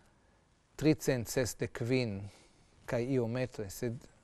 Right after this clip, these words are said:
proksimume ni forgesu pri tio kvaron tago.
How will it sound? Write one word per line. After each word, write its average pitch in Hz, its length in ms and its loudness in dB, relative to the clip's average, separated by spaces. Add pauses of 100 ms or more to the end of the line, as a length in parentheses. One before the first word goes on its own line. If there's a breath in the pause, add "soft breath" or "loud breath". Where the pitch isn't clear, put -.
proksimume 127 720 -2
ni 113 100 -4
forgesu 117 600 -2
pri 107 200 -8
tio 107 280 -6
kvaron 113 440 -4
tago. 156 380 -2